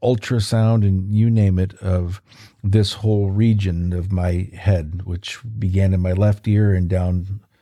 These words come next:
my jaw and into my tongue and in my neck and then behind my throat. And so to a depth that I couldn't even tell a doctor, like, "Here's where it, here's where it is."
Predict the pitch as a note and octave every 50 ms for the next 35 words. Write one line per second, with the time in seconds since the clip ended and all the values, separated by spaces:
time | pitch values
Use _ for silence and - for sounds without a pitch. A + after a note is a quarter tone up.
0 | _ _ _ _ _ _ _ - F#2+ F#2 F2 F#2+ G#2 G2 G2 G2 F#2+ F#2 F#2 F#2
1 | F#2 F#2+ - G2 G2 F2 E2+ F2 - - - G#2+ G#2 G#2 G#2 G2 F#2 F2 E2+ G2
2 | - _ _ _ _ _ _ _ _ - G#2+ G#2 G2 F#2 F2+ F2+ F#2 G2 G2+ G2+
3 | G2+ - G2 F#2 G2+ G2+ F#2+ F#2 - _ _ _ _ _ _ - D#3 A2 G2+ G#2
4 | G2+ F#2 - - - C3 C3+ C#3 C3+ B2+ A2+ G#2 G2+ F#2+ F#2+ - - - - G2+
5 | F#2 D2+ C#2+ D#2 - - _ _ _ _ _ _ _ _ _ _ _ _ _ _
6 | _ - F#2+ G2 F#2+ - - F#2 F#2 F2+ F2+ - - - C3 B2 A2 F#2 F#2+ G2+
7 | C3 D3+ D#3 D3 - - - - G#2+ G2 G2 F#2+ - - G#2+ G2+ G2+ - - C#3
8 | B2+ A#2+ G2+ - B2 A#2+ A2+ A2 G#2+ G2+ - - B2+ A#2+ A2+ G#2+ G#2+ A2+ G#2+ A2+
9 | A2 - - F#2 F#2 F#2 F#2 - - - - - D3+ D3+ D3+ C#3+ B2 A#2+ A#2 A#2
10 | A#2+ A#2 A2 G#2+ G2+ G2+ - _ _ _ _ _ _ _ _ _ _ _ _ _
11 | _ _ _ _ _ _ _ _ _ - - - D#3 D#3 C3 - - G#2+ F#2+ F2+
12 | E2+ D2+ F#2 F#2 D#2+ - - E2 G2 - - - - -